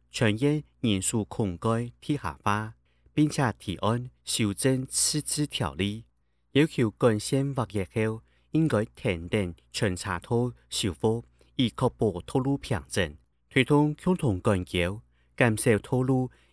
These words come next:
因为野火所坏脱。三、争取非营利幼儿园增设幼幼班，盘点闲置空间，建置公办民营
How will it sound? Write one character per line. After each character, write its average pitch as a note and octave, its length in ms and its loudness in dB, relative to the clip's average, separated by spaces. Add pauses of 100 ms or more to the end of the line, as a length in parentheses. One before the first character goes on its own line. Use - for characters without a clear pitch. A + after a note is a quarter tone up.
因 G#2+ 160 0
为 A2+ 60 0 (220)
野 B2 140 2 (100)
火 F2+ 280 -2 (160)
所 B2+ 380 0
坏 G2 160 -2
脱。 E2+ 260 -8 (760)
三、 A2 420 0 (380)
争 B2+ 200 4
取 A#2+ 440 0
非 - 140 2
营 C3+ 280 0
利 A2 300 0
幼 D#3+ 140 4
儿 - 20 2
园 F2 480 0 (400)
增 D#3+ 280 4
设 G#2 340 2 (100)
幼 C3 120 4
幼 C#3+ 200 2
班， E2+ 360 -4 (520)
盘 B2 180 2
点 B2 220 2 (100)
闲 G#2 160 2
置 - 160 -2
空 F#2 260 -2
间， F#2 380 -2 (320)
建 B2+ 180 2
置 C3 300 -2 (160)
公 A2+ 180 2
办 D3+ 220 0
民 C#3+ 280 2
营 F2 220 -2